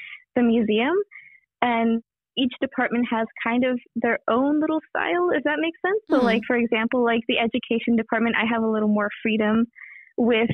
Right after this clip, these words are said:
Speaker 1: what I can do in my designs, and I can actually incorporate, um,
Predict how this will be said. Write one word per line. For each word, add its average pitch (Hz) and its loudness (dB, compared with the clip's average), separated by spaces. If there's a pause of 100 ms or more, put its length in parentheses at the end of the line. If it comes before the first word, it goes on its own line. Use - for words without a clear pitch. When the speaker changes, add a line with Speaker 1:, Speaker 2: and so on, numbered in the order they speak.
(160)
Speaker 1:
what 247 2
I 226 2
can 226 2
do 226 2
in 269 2
my 285 0
designs, 320 -2 (160)
and 233 2
I 214 0
can 247 0
actually 233 0
incorporate, 220 0
um, 214 0